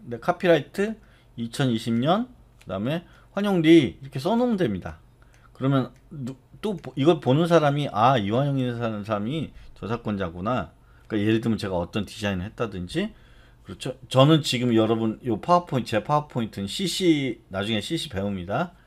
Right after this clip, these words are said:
다음 시간에 배울 텐데 저는 씨씨로 선언했지만 씨씨는 누구든지 공짜로 쓸 수 있다는 겁니다. 저작권 선언한 게 아니에요. 아, 그런데 저는 만약에 제가 "이건 제 저작권을 선언해야 되겠다"라고 했을 땐 "씨"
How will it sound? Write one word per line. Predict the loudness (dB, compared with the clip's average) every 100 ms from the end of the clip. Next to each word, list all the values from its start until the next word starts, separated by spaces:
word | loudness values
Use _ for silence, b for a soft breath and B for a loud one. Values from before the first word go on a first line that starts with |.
| b b b b
다음 | -6 -4 -2
시간에 | -2 -4 -4
배울 | -6
텐데 | -6 -8 -6 -4 -4 -8 b b b
저는 | -8 -4
씨씨로 | -2 -2 -2 0
선언했지만 | 2 2 2 -2 -2 -2 0 0 -4 -12 _ -12
씨씨는 | -8 -4 -2 0
누구든지 | 2 2 0 0
공짜로 | -2 -2 -2 -4
쓸 | -4 -6
수 | -8
있다는 | -8 -6 -6
겁니다. | -8 -14 -10
저작권 | 0 2 2 -2
선언한 | -4 -4 -2 -4
게 | -6
아니에요. | -12 -14 -18 -20 _ _ b b b b b _ -14
아, | -12 -12 -16 -10
그런데 | -4 -2 0 0
저는 | 2 2 2 -2 -6
만약에 | 0 2 2 0
제가 | 0 2 2 0
"이건 | -4 2 2 2
제 | 0
저작권을 | 2 4 2 0 -4
선언해야 | -2 0 2 2 0
되겠다"라고 | -2 0 0 0 -4
했을 | -10 -12
땐 | -10 -8
"씨" | -6 -8 -8